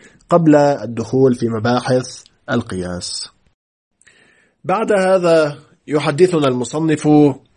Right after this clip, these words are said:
عن مبحث جديد، وهو أيضًا من مقدمات بحث القياس.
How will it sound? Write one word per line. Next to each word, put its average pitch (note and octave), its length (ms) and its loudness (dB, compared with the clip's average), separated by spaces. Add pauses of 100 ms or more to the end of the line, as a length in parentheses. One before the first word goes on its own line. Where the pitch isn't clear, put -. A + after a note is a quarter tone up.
(240)
عن C#3 480 0 (500)
مبحث C3+ 340 -2
جديد، B2+ 540 -2 (760)
وهو C#3+ 260 0
أيضًا C3+ 440 0 (500)
من D3 320 2 (160)
مقدمات C3+ 920 0
بحث C3+ 300 -4
القياس. G2+ 640 -8